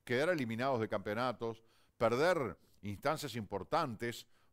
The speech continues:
por errores u horrores arbitrales, por injusticias alevosas.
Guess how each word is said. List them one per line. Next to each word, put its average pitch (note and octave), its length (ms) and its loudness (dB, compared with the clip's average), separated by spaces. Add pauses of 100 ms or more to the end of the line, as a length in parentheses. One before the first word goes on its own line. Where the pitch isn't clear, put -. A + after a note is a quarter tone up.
por D3 440 0
errores A2 680 0
u G2+ 160 -2
horrores A2+ 400 -2
arbitrales, G2+ 520 -2
por F#2+ 140 -8
injusticias F#2 720 -8
alevosas. F#2+ 800 -2